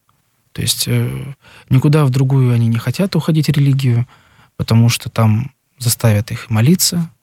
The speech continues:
там, там заставят молиться. Там надо будет какие-то определённости исполнять. А у православных, ну,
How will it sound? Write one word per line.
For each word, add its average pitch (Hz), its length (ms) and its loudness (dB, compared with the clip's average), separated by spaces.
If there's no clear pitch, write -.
там, 120 400 -6
там 120 160 2
заставят 120 520 -4
молиться. 110 400 -10
Там 110 360 0
надо 113 220 2
будет 110 300 -2
какие-то - 380 -2
определённости 131 640 2
исполнять. 147 580 0
А 123 160 4
у 127 40 4
православных, 190 640 2
ну, 190 240 -4